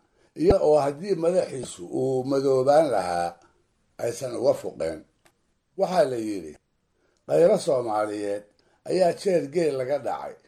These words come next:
markaas bay dagaal ma guddoonsan qoladii ka dhacday erge u dirsadeen."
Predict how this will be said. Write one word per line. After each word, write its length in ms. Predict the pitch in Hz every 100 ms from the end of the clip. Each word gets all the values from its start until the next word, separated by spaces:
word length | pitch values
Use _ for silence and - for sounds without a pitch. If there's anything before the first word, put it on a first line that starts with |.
| _ _
markaas 360 | 170 175 202 156
bay 160 | 170 160
dagaal 360 | 151 196 180
ma 140 | 165 185
guddoonsan 680 | 160 147 127 135 131 - - _ _ _ _
qoladii 400 | 143 185 175 156
ka 120 | - 180
dhacday 380 | 110 95 113 -
erge 240 | 127 127
u 120 | 165 131
dirsadeen." 580 | 104 92 - 82 80